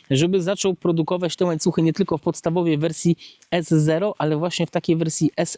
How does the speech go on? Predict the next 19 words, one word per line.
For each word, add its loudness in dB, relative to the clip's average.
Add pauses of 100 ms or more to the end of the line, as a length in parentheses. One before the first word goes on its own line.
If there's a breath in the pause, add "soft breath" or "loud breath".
E 0
albo 0
wyższej. 0 (340 loud breath)
To 0
znaczy 0 (280 loud breath)
wewnętrzne 0 (220)
ogniwa 0
są -2 (100)
niklowane, 2
natomiast -2
zewnętrzne 0
ogniwa 0
są -2 (320 loud breath)
i 2
wewnętrzne 0
i 2
zewnętrzne 0
są -4
ze 0